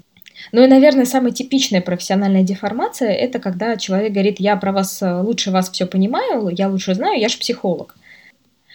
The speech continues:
А у хорошего психолога это лечится супервизором, который быстро спускает такого человека на землю с небес. Я считаю, что это очень полезная для себя профессия, потому что ты становишься более адаптированным и более коммуникабельным.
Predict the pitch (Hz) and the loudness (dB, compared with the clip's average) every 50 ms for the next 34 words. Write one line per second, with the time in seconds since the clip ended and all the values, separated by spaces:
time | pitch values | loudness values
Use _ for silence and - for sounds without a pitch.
0 | - - _ - 196 196 202 202 185 - - - 247 - - 254 294 294 277 - | -20 -20 _ -6 -4 -2 0 2 0 0 -2 -4 -4 0 4 4 4 4 4 2
1 | 247 240 - - 254 247 - 254 233 220 202 196 202 202 190 - 208 214 202 196 | 0 -2 -2 -2 -6 -2 0 2 2 2 2 0 -2 -2 -2 -2 -4 -4 -4 -4
2 | - 185 - 214 190 - 208 190 - 208 214 285 427 - 403 339 254 202 196 190 | -6 -8 -10 -10 -10 -8 -8 -6 -4 -4 0 2 2 2 2 2 0 0 0 -2
3 | 180 - 233 233 - 277 254 254 254 277 269 269 240 208 - - 220 214 - - | 0 2 2 4 6 8 6 8 6 4 2 0 -2 -6 -6 -6 -8 -6 -2 0
4 | 214 202 190 196 196 190 208 190 190 190 - 202 196 196 196 190 - 190 190 202 | 2 2 2 0 -2 -4 -2 -2 -2 -2 -2 -2 -2 0 -2 0 0 0 0 2
5 | 202 208 202 190 185 175 170 - - 190 185 175 170 156 160 - - _ _ _ | 2 2 2 2 2 0 -2 -2 0 0 0 0 -2 -4 -6 -10 -14 _ _ _
6 | _ _ _ _ _ _ - - _ _ _ - 202 226 247 - - - 254 254 | _ _ _ _ _ _ -20 -20 _ _ _ -2 0 2 2 2 2 0 0 2
7 | 254 - 226 - 240 240 - 226 196 - 233 254 262 262 262 185 175 180 175 170 | 2 0 0 0 0 -2 -2 -4 -6 0 2 2 4 4 2 0 0 0 -2 -4
8 | 170 - 185 180 170 170 - - 180 185 - 311 403 480 - - 226 202 - 185 | -4 -4 -4 -4 -4 -4 -4 -4 -4 -4 -2 -2 -4 -2 -2 -2 -4 -4 -4 -6
9 | - 185 185 214 269 262 - 202 185 220 - - 196 196 214 233 240 240 - 190 | -2 -2 0 -2 -2 -4 -8 -10 -8 -8 -6 -4 -2 -2 0 0 -2 -2 -4 -4
10 | 185 190 208 202 196 185 190 190 - - - 269 330 403 381 294 247 208 185 180 | -4 -2 -2 0 0 0 0 -2 -4 -6 -8 -4 -2 0 0 0 0 0 0 0
11 | 180 180 185 - - 190 190 185 185 185 180 180 175 175 175 - - - - - | 0 -2 -4 -8 -4 -2 0 0 0 2 0 0 -2 -4 -6 -10 -16 -20 -20 -14
12 | - - 190 226 254 277 269 240 240 226 226 233 - 196 170 151 - - - - | -6 -2 0 2 2 2 2 0 -2 -4 -4 -4 -2 -2 -2 -2 -2 -8 -14 -16
13 | - - | -16 -18